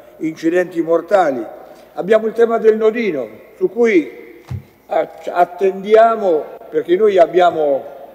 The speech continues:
fatto tutto quello che potevamo e attendiamo adesso il finanziamento, per cui lì l'incidentalità è, non dico quotidiana, ma quasi. Abbiamo la Tre Valli,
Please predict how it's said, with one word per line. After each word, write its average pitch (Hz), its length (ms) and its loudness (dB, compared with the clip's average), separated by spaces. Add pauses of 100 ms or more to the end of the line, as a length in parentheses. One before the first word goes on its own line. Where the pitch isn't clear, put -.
(120)
fatto 180 440 2
tutto 208 340 -2
quello 190 180 4
che 165 140 -2
potevamo 202 760 -2 (440)
e - 600 0
attendiamo 190 540 0
adesso 196 280 -2
il 165 80 0
finanziamento, 175 800 -2
per 160 280 -4
cui 208 380 -2 (380)
lì 208 500 -4
l'incidentalità 175 1000 -2
è, 170 480 2
non 170 160 -6
dico 196 220 -6
quotidiana, 165 580 -4
ma 151 100 -8
quasi. - 500 -2 (840)
Abbiamo 202 360 4
la 196 120 2
Tre 196 200 0
Valli, 165 500 2